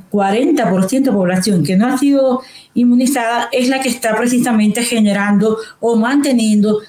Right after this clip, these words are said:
o sosteniendo la circulación del virus. Entonces, estamos en una situación de preocupación que no llega todavía a las alarmas que hemos tenido meses anteriores, pero que si no hacemos ajustes necesarios y no van de la mano de una buena comunicación de riesgo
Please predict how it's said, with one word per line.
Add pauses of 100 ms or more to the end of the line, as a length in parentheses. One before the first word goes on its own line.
o
sosteniendo
la
circulación
del
virus.
Entonces,
estamos
en
una
situación (480)
de
preocupación (360)
que
no
llega
todavía
a
las
alarmas
que
hemos
tenido
meses
anteriores, (280)
pero
que
si
no
hacemos
ajustes
necesarios
y
no
van
de
la
mano
de
una
buena
comunicación
de
riesgo